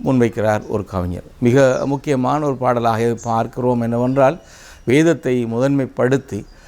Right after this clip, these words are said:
வேதம் அது பார்ப்பனருக்குரியது என்ற ஒரு கருத்து நிலையை சொல்லுகிற அதே நேரத்தில் வேதத்தினுடைய பொருள் திருக்குறளுக்கு உண்டு என்பது மாத்திரமல்ல,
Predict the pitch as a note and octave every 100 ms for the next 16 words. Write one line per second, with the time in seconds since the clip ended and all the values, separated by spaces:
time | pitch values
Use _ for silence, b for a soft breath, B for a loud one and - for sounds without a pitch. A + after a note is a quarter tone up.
0 | B - C3 D#3+ C#3 A#2+ G#2+ G#2+ - -
1 | A2 G#2 B2 C3+ D#3 C#3 C3 B2+ B2 B2+
2 | B2+ C3+ C#3 B2+ A#2+ A#2+ A2 A#2 A#2 B2+
3 | B2 A#2+ A#2 A2+ A2+ A#2 A#2 A#2 A2 B2+
4 | C#3+ A#2+ G#2+ - E3+ A#2+ B2 E3 F3+ -
5 | E3 D#3+ D#3 D3+ - D3 D#3 F3+ G#3 B
6 | B B B - D3+ F3 F#3+ E3 D#3+ D#3
7 | D#3 F#3 G3 E3 B2 C#3 C3+ A#2 A2+ D3+
8 | - C3+ A2 G#2+ G2 C3+